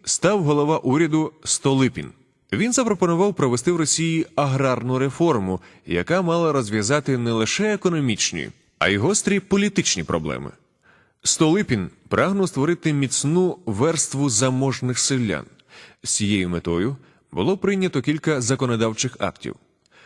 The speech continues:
Закон, прийнятий Думою дев'ятого листопада тисяча дев'ятсот дев'ятого року, давав право сільській громаді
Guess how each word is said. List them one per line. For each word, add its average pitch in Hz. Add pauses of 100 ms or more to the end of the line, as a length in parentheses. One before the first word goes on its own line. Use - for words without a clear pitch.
(260)
Закон, 120
прийнятий 110
Думою 104
дев'ятого 98
листопада 98
тисяча 104
дев'ятсот 92
дев'ятого 90
року, 151 (360)
давав 160
право 170
сільській 135
громаді 131